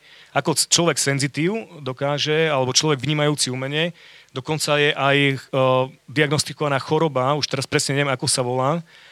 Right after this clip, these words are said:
ale, e, keď ľudia odpadávajú pri umeleckých dielách, ako hla-, deje sa to hlavne v Uffizi, vo Florencii, keď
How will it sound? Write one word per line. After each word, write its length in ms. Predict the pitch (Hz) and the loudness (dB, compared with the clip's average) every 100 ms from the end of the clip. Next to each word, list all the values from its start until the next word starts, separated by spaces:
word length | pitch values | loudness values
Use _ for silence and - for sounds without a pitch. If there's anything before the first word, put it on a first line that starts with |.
| - - | -20 -2
ale, 600 | 120 127 127 131 127 143 | 2 4 4 4 4 0
e, 680 | - 131 127 127 127 - - _ _ | -2 -2 2 2 0 -2 -12 _ _
keď 160 | - 123 | -2 0
ľudia 240 | 147 160 151 151 | 2 2 2 2
odpadávajú 640 | 147 - 151 143 143 139 127 | 0 2 2 2 2 -2 -4
pri 160 | 135 | -4
umeleckých 360 | 135 135 - 127 | 0 -2 -2 -2
dielách, 440 | 127 139 117 - | 0 0 0 -4
ako 300 | - 131 131 127 | -12 -12 -10 -8
hla-, 280 | 147 147 160 | -4 -4 0
deje 200 | 151 - | 0 0
sa 40 | |
to 120 | 139 | -2
hlavne 280 | 139 151 143 | 0 0 0
v 80 | 127 | -2
Uffizi, 400 | - 156 127 139 | -4 -2 -2 -4
vo 80 | 139 | -4
Florencii, 480 | 135 131 139 143 135 | -4 -2 -2 -2 -2
keď 180 | 131 | -4